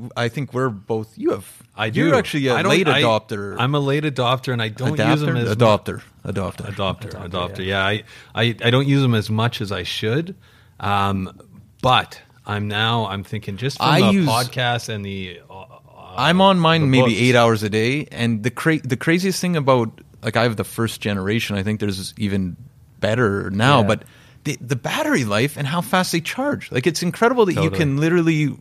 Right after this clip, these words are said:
Speaker 1: wear it out
Speaker 3: Drop
Speaker 1: and put it
Speaker 3: one
Speaker 1: in
Speaker 3: in.
Speaker 1: for, like, three minutes and be like, "All right, I'm back to hundred percent." Like, it's
Speaker 3: Yeah.
Speaker 1: they don't disappoint. I thought there would be some drawbacks like that, or I thought I'd lose them, which is not.
Speaker 3: Yeah.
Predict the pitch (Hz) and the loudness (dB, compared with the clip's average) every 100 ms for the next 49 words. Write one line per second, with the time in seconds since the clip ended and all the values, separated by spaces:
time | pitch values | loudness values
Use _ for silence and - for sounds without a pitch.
0 | - - - 131 143 156 147 135 107 160 | -16 -20 -20 -2 4 6 6 4 2 4
1 | 151 147 147 147 120 113 - 127 135 131 | 4 2 0 2 0 0 -6 -4 -2 0
2 | 139 123 113 110 104 - _ _ 254 233 | -2 -2 -4 -4 -6 -12 _ _ -8 -6
3 | 135 123 127 117 120 117 110 139 117 107 | -4 -2 -2 0 -2 -2 -4 -4 -2 -4
4 | 117 - - - 107 95 - _ _ _ | -4 -8 -14 -14 -10 -10 -12 _ _ _
5 | _ 143 139 165 185 175 151 143 151 117 | _ 0 4 4 4 2 -2 0 2 0
6 | - 117 113 - 170 - 131 123 113 120 | 2 0 0 2 2 2 0 0 -2 -2
7 | 113 117 113 113 107 - - 131 131 113 | 0 2 4 2 0 -4 0 2 2 2
8 | 117 127 143 170 208 - - 120 104 113 | 4 4 0 -4 -6 -10 -8 -2 -2 0
9 | 120 - 120 120 123 101 98 127 147 180 | -4 -2 -2 -2 -6 -6 -6 -8 -8 -6
10 | 160 107 - - 98 104 98 104 117 - | -6 -6 -10 -12 -12 -8 -4 -4 -6 -12
11 | _ - - 120 143 | _ -20 -8 -4 -4